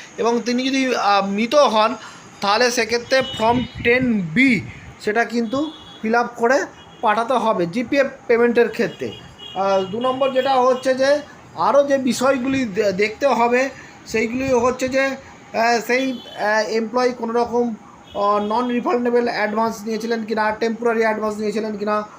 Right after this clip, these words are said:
অ-, অথবা এবং তার ফ্যামিলি ডিটেলস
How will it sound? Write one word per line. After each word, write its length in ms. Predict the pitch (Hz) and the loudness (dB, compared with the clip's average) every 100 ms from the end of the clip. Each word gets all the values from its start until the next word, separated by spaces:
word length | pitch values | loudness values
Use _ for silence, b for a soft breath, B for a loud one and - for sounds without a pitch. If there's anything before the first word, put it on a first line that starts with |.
| B B - | B B -4
অ-, 560 | 214 220 208 - 208 | 0 2 2 -2 -2
অথবা 480 | 214 233 240 240 220 | 0 0 0 0 0
এবং 240 | 226 233 226 | 2 0 0
তার 140 | 226 220 - | -2 -2 -4
ফ্যামিলি 500 | - 208 240 277 294 | -2 0 2 4 4
ডিটেলস 560 | 240 233 247 269 254 - | 2 0 4 4 2 -4